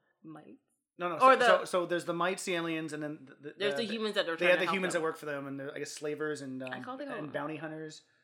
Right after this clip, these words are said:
Speaker 1: Well, yeah, 'cause they
Speaker 2: Yeah.
Speaker 1: go out and hunt people down to
Speaker 2: Yeah.
Speaker 1: bring back as slaves. And maybe that's why they killed the black guy,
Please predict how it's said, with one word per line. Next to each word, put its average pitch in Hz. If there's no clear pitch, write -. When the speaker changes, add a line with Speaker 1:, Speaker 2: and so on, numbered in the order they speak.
Speaker 1:
Well, 269
yeah, 277
'cause 254
they 269
Speaker 2:
Yeah. 208
Speaker 1:
go 254
out 262
and 208
hunt 240
people 208
down 185
to 143
Speaker 2:
Yeah. 120
Speaker 1:
bring 185
back 160
as 165
slaves. 156
And 175
maybe 220
that's 247
why 165
they 160
killed 165
the 165
black 127
guy, 71